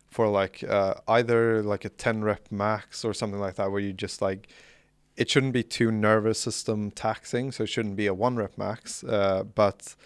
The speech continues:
because you wanna be able to do it relatively frequently, which you can't do with a one rep max, uh, or you shouldn't do, uh, with a one rep max.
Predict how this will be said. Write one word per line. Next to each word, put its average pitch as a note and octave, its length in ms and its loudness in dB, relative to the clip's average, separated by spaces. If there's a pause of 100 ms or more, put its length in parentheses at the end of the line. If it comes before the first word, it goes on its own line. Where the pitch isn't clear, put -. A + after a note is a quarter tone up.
(220)
because G#2 200 -2
you G#2+ 100 2
wanna A2 160 2
be G#2 80 4
able G2 160 4
to F#2+ 80 -12
do G2+ 260 0
it G2+ 160 -2
relatively G#2 560 -2
frequently, G#2+ 600 -2
which A2 200 0
you - 60 -8
can't G2 280 -2
do G2+ 160 2
with G2+ 160 0
a G2+ 60 0
one G2 160 -2
rep G2 180 -8
max, A#2 440 -2 (640)
uh, G2+ 500 2
or G#2+ 120 4
you G2 100 0
shouldn't G#2 500 -4
do, A2+ 260 0 (320)
uh, G#2 240 2
with G2+ 140 -4
a - 20 -4
one G#2 160 -2
rep G2 160 -4
max. - 380 -6